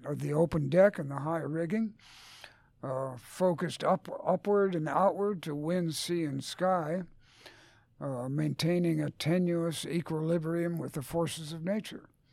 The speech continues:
Uh, seamanship, uh, was more art, instinct, and experience than science. Uh, but now we were in the, in the machine age,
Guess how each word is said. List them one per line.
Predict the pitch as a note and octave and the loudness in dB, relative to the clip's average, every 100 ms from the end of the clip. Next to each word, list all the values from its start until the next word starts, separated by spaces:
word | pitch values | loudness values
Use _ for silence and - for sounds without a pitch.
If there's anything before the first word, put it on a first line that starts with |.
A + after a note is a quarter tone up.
| _ - - - - _ _ _ - | _ -20 -20 -20 -20 _ _ _ -12
Uh, | D#3+ | -10
seamanship, | - - C#4 G#3+ - F#3+ G#3+ - - | -2 4 4 4 0 2 2 2 2
uh, | F#3+ F#3 F3 E3+ E3 C#3+ - A#2+ - - - - - - | 4 6 4 2 0 -6 -12 -18 -20 -20 -20 -20 -20 -12
was | E3 D3 | -8 -2
more | G#3 G3 | 2 4
art, | D3+ G#3 G#3+ - | 8 8 8 4
instinct, | G#3 G3+ - G3+ F3+ | 0 0 2 2 2
and | F3+ E3+ | 0 0
experience | D3+ - C4 C4+ D#3 B2+ A3+ | 0 2 6 6 4 -2 -6
than | C3+ - | -8 -8
science. | - F#3 F3+ B2+ D3 - - _ _ - - - - - _ _ - | -4 -2 -2 -4 -10 -12 -20 _ _ -20 -20 -20 -20 -20 _ _ -18
Uh, | B2+ C3+ C3 | -12 -10 -10
but | C3 D#3+ | -8 -2
now | F3 B3 | 4 6
we | B3+ G#3+ | 8 8
were | G3 F#3+ | 6 4
in | G3 | 2
the, | F3+ | 2
in | - E3 | 2 4
the | E3+ | 4
machine | D#3+ - A#3+ B3 F3+ | 2 4 6 6 6
age, | D#3+ F3 G3 - | 4 2 0 -8